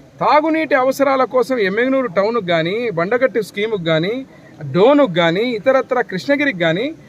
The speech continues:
ఆ నీళ్ళని తరలించుకుపోతున్నారని చెబితే, ఆ రోజు నా మీద విష ప్రచారం చేశారు. ఏదో జయనాగేశ్వరుడు వచ్చి గాజుల దిన్నె దగ్గర ఉన్న నీళ్ళని తీసుకెళ్లి పొలాలకు రాకుండా చేస్తున్నారని తప్పుడు ప్రచారం చేసి, ఈరోజు మళ్ళీ మా ఎమ్మిగనూరు పేరు పెట్టి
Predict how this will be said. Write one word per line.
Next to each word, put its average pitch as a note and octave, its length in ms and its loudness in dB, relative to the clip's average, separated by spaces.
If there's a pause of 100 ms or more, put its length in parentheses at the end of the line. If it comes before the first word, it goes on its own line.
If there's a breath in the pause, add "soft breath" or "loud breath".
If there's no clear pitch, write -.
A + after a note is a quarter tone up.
(240 loud breath)
ఆ F#3+ 160 4
నీళ్ళని D4 400 0
తరలించుకుపోతున్నారని B3 1120 0
చెబితే, G3+ 360 2 (360 loud breath)
ఆ C#3 100 0
రోజు A3 200 2
నా F#3 220 2
మీద A#3 200 2
విష F#3+ 220 0
ప్రచారం F3 500 -2
చేశారు. - 420 -16 (680)
ఏదో A#3 180 6
జయనాగేశ్వరుడు A3+ 720 2
వచ్చి G3 420 0 (240)
గాజుల G#3+ 260 2
దిన్నె A3+ 200 -4
దగ్గర G3+ 200 0
ఉన్న G3 120 -2
నీళ్ళని G#3 360 0
తీసుకెళ్లి F#3+ 580 -2 (300 loud breath)
పొలాలకు G#3+ 400 4
రాకుండా G3+ 320 2 (100)
చేస్తున్నారని F#3 460 -4
తప్పుడు F3+ 400 -4
ప్రచారం E3+ 480 -2
చేసి, F3+ 420 0 (340 loud breath)
ఈరోజు E3 320 2
మళ్ళీ F#3 300 0
మా E3+ 200 0
ఎమ్మిగనూరు E3+ 540 0
పేరు G#3 240 2
పెట్టి G3+ 360 0